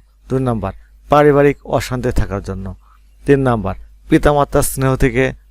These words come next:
বঞ্চিত হয়ে। নিচের কোনটি সঠিক? সঠিক উত্তর, গ,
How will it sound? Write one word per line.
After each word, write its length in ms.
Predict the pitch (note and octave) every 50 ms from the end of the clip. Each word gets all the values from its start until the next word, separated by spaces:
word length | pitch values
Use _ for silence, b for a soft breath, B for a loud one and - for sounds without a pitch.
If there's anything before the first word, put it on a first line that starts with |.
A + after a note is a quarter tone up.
| - -
বঞ্চিত 440 | A2 A#2 B2 A2+ - - G2+ - -
হয়ে। 200 | G2 G2 F#2+ F2 - - - - - -
নিচের 220 | B2+ B2 C#3 C3+
কোনটি 420 | - C#3+ C#3 A#2 C#3+ C#3 C3+ B2+ - - _ _ -
সঠিক? 440 | - - - B2 A#2 - F#2 F2 - - _ _ _ - -
সঠিক 360 | - - - C#3+ D3 D3+ D3 C#3+
উত্তর, 340 | D3+ - - A#2 A#2 A#2 - - _ _ _ _ _ _ _ - - A2+
গ, 220 | A#2 G#2+ G2